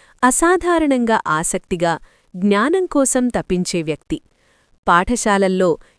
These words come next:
ఎప్పుడూ ప్రశ్నలడిగి, కొత్త విషయాలను తెలుసుకోవాలని తన మనసు ఎల్లప్పుడూ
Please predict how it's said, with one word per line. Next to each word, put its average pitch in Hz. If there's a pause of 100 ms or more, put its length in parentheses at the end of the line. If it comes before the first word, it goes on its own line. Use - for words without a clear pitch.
ఎప్పుడూ 254
ప్రశ్నలడిగి, 196 (320)
కొత్త 277 (100)
విషయాలను 240
తెలుసుకోవాలని 185 (240)
తన 226
మనసు 190 (100)
ఎల్లప్పుడూ 254